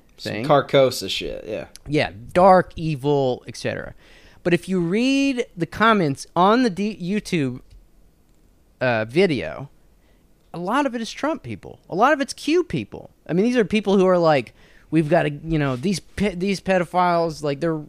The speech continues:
Speaker 2: they're running society. Like, we need to drain the swamp and get 'em out there." These are people who are absolutely disgusted with this stuff, but just don't, like, I don't really think anybody's really offering any kind of, like, narrative that, like, affirms that this goes on, because it does go on.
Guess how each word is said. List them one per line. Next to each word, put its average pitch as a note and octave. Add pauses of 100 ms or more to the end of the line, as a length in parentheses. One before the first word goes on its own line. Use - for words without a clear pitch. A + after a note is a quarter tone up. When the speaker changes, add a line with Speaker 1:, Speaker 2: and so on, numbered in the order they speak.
Speaker 2:
they're C#3
running E3+
society. D#3
Like, C3
we C#3+
need E3
to D3
drain D#3
the D3
swamp C#3
and C#3+
get C3+
'em C3+
out C#3
there." - (320)
These A3
are C#4
people B3+
who G3 (100)
are G3+
absolutely F3
disgusted D3+
with A2+
this G2
stuff, - (1000)
but D#3
just E3+
don't, F#3+
like, E3+ (520)
I E3+
don't A3
really G3
think G3
anybody's E3+
really E3+
offering D#3
any D#3+
kind D3+
of, B2
like, A#2
narrative C3
that, A#2
like, A#2+
affirms D3
that C3
this B2
goes C3
on, C#3
because C#3+
it C3+
does D#3+
go D#3
on. C3